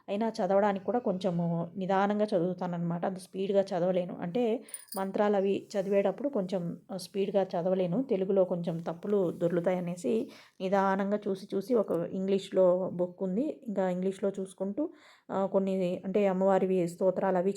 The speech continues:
చదువుకుంటూ ఉంటాను కదా, రెండు పక్క పక్కనే పెట్టుకొని చూసుకుంటూ ఉంటానన్నమాట. ఎప్పుడన్నా తెలుగులో చదవడం రాలేనప్పుడు అది ఇంగ్లీష్లో చూసుకొని చదివేసుకుంటూ ఉంటానన్నమాట. ఇలా, హ్మ్, అమ్మవారిని ఏర్పాటు చేసుకున్నానండి పూజా మందిరంలో గాయత్రి అమ్మవారిని.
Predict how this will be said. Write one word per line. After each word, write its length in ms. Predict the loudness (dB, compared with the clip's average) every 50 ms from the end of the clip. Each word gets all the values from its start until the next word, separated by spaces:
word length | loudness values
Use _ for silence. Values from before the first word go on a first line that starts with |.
| 0 2
చదువుకుంటూ 380 | 2 2 0 0 -2 -2 -2
ఉంటాను 260 | -2 -2 -2 -4 -4
కదా, 140 | -2 -2 0
రెండు 240 | 0 0 2 2 0
పక్క 220 | 0 0 -2 -2
పక్కనే 320 | -2 -2 -2 -2 0 -2 0
పెట్టుకొని 680 | 0 0 -2 -2 -2 -2 0 2 2 2 2 0 0 0 -2
చూసుకుంటూ 400 | -2 -2 -4 -6 -4 -2 0 -2
ఉంటానన్నమాట. 580 | -2 -2 -2 -4 -4 -4 -4 -6 -6 -6 -6
ఎప్పుడన్నా 400 | -4 -2 0 0 0 0 -2 -4 -6 -10 -20 -20 -20 -14 _ 2
తెలుగులో 320 | 4 4 6 6 6 6 6
చదవడం 440 | 6 6 6 8 8 6 6 4
రాలేనప్పుడు 800 | 2 2 2 2 2 2 2 2 0 -2 2 4 6 6 6 6
అది 200 | 6 4 2 2
ఇంగ్లీష్లో 400 | 2 2 0 0 0 0 0 0 0 -2
చూసుకొని 320 | -6 -6 -4 -2 -2 0 2 2 2
చదివేసుకుంటూ 520 | 2 2 2 0 -2 -6 -8 -4 -2 -2
ఉంటానన్నమాట. 580 | -2 -2 -2 -4 -4 -4 -4 -6 -8 -8 -6 -4 -4 -6 -6 -8 -18 -20 -20 -20 _ -12
ఇలా, 540 | -4 -2 0 2 2 2 0 0 -2 -4 -6 -8
హ్మ్, 420 | -8 -8 -6 -6 -6 -8 -8 -6
అమ్మవారిని 600 | -2 2 4 6 6 6 4 2 0 -2 -4 -8 -12 _ -14 -6 0
ఏర్పాటు 420 | 0 0 2 4 4 4 4 2 -2
చేసుకున్నానండి 560 | -2 -2 -4 -8 -6 -6 -6 -6 -4 -6 -6
పూజా 300 | -6 -2 -2 0 0 0
మందిరంలో 600 | 0 0 -2 -2 -2 -2 -2 0 2 2 2 2 -2 -8 -20 -20 -20 _ _ -8
గాయత్రి 420 | -6 -4 -2 -2 -4 -4 -6 -8 -8
అమ్మవారిని. 600 | -8 -6 -6 -6 -6 -6 -6 -6 -8 -8 -8 -10